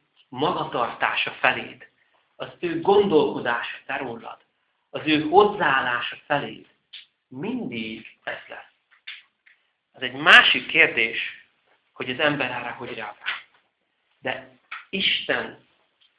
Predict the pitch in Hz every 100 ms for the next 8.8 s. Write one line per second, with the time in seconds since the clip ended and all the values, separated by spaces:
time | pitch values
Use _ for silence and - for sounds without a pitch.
0 | _ - 185 - - 175 131 - - _
1 | _ _ _ - 156 - 127 120 123 -
2 | 117 110 117 - - - 135 120 160 165
3 | 131 120 113 117 - - 113 156 160 143
4 | 127 165 185 156 143 123 - - - 135
5 | 113 - _ _ _ _ _ _ _ -
6 | 180 254 139 120 117 - - - _ _
7 | _ _ _ 117 135 139 147 139 120 117
8 | 113 - 117 - - - -